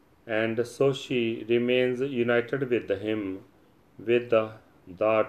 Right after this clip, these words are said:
true Lord enshrined within her heart. And so united, she will not be separated again. She remains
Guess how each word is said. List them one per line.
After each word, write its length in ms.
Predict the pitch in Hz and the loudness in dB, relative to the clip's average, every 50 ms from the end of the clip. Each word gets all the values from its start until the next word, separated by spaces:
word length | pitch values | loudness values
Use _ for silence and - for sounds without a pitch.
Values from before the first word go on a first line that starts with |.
| - | -2
true 280 | - - 131 131 127 123 | -2 0 2 2 4 4
Lord 360 | 113 110 104 104 104 104 - - - - | 4 6 6 6 4 2 0 -4 -4 -4
enshrined 760 | 110 107 107 104 - - 110 101 98 101 98 98 95 101 104 - - - - | -4 -6 -6 -8 -6 -4 -2 -2 0 -2 -2 -4 -4 -6 -8 -8 -12 -20 -8
within 480 | 101 113 117 113 123 120 117 117 113 110 - | -4 -4 -2 0 -2 -2 -2 -6 -8 -6 -2
her 320 | 101 101 95 92 92 95 - - - - _ _ _ | 0 2 4 4 2 0 -4 -10 -20 -20 _ _ _
heart. 460 | 113 104 101 95 90 - - 80 - - _ _ _ _ _ _ _ _ _ _ _ _ - - | 2 2 4 2 2 -2 -6 -12 -14 -14 _ _ _ _ _ _ _ _ _ _ _ _ -16 -6
And 280 | - 113 113 117 113 113 | -2 -2 0 0 -2 -4
so 440 | - - - 143 143 147 151 156 156 | -4 2 4 6 8 8 8 6 4
united, 840 | 107 107 113 110 107 101 101 98 - - 117 110 110 117 123 - - - | 0 -2 -2 0 2 0 0 -2 0 0 2 2 2 0 -2 -4 -8 -16
she 640 | - - - - - 143 147 151 156 160 160 156 - 110 | -16 -16 -10 -4 -2 0 0 0 0 -2 -2 -4 -4 0
will 220 | 113 117 120 120 | 4 4 4 4
not 480 | 120 117 117 120 127 139 139 123 110 101 | 4 2 2 2 2 0 -2 -6 -4 -2
be 380 | 113 113 110 110 110 113 - - _ _ _ | 0 0 0 0 -4 -8 -10 -16 _ _ _
separated 960 | - - - 117 117 - 120 117 113 113 - - 113 110 - 104 107 110 - - - | -12 -2 0 0 0 2 0 0 0 -2 -2 0 0 2 2 2 0 0 -2 -8 -8
again. 520 | - 104 104 107 104 101 98 90 85 80 80 - _ _ - - - - - - _ _ _ _ _ _ _ _ - | -6 -6 -4 -2 -2 0 0 -2 -4 -8 -14 -20 _ _ -20 -20 -20 -20 -20 -20 _ _ _ _ _ _ _ _ -20
She 240 | - - 160 175 | -6 0 2 4
remains 520 | 170 156 147 143 127 120 113 113 113 110 | 4 4 4 2 2 2 2 2 0 0